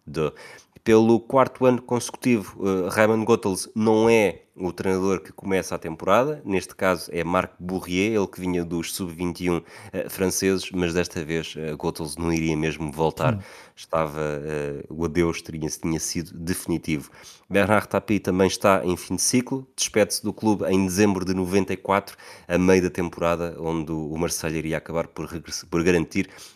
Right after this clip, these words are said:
Speaker 1: o regresso à primeira divisão. Pelo meio, o Marselha declara a bancarrota, um bocadinho o regresso ao que se tinha, tinha passado no início da década de oitenta. Eh, em fevereiro de noventa e quatro, a Tapie tinha sido detido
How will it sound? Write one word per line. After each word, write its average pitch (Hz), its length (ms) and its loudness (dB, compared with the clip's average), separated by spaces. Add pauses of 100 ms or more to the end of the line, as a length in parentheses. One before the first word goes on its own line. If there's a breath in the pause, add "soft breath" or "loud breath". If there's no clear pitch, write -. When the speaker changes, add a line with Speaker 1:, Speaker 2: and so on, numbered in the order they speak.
Speaker 1:
o 90 100 -2
regresso 90 560 0
à 92 100 0
primeira 87 480 -2
divisão. 76 440 -6
Pelo 110 240 0
meio, 101 240 6 (100)
o 87 60 -8
Marselha 87 400 -4
declara 82 720 -2
a 80 40 -2
bancarrota, 90 580 2
um 98 120 2
bocadinho 90 380 0
o 85 40 0
regresso 90 460 0 (360 loud breath)
ao 85 200 0
que - 180 -14
se - 140 -6
tinha, 87 440 -2
tinha 90 160 -6
passado 85 420 -6
no 85 60 -4
início 85 280 -6
da 85 80 -2
década 85 340 -6
de 80 60 -8
oitenta. 101 480 0 (340 loud breath)
Eh, - 220 -6
em 95 80 2
fevereiro 90 480 2
de 85 160 0
noventa 95 480 0
e 90 40 -2
quatro, 95 560 0
a 87 60 -8
Tapie 87 320 -4
tinha 85 220 -6
sido 82 300 -4
detido 80 500 -6